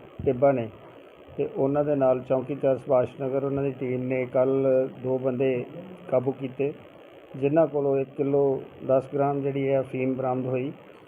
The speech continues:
ਜਿਨ੍ਹਾਂ ਦੇ ਨਾਮ ਹੈਗੇ ਸ਼ਾਨ ਮੁਹੰਮਦ ਤੇ ਮੁਹੰਮਦ ਸ਼ਹਿਜਾਦ। ਇਹ ਦੋਨੋਂ ਹੀ ਜਿਹੜੇ ਹੈਗੇ ਆ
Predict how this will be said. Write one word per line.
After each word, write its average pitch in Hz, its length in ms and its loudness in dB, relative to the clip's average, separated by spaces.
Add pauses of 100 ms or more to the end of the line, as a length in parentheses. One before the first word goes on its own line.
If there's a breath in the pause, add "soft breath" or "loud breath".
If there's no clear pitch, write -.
(180)
ਜਿਨ੍ਹਾਂ 135 320 0
ਦੇ 135 380 2
ਨਾਮ 131 400 0
ਹੈਗੇ 131 580 0 (380)
ਸ਼ਾਨ 135 360 4
ਮੁਹੰਮਦ 139 480 4 (460)
ਤੇ 143 60 0
ਮੁਹੰਮਦ 135 500 2
ਸ਼ਹਿਜਾਦ। 120 480 0 (720)
ਇਹ 147 120 2 (160)
ਦੋਨੋਂ 135 520 2
ਹੀ 160 240 6
ਜਿਹੜੇ 151 260 6
ਹੈਗੇ 135 380 0
ਆ 143 180 2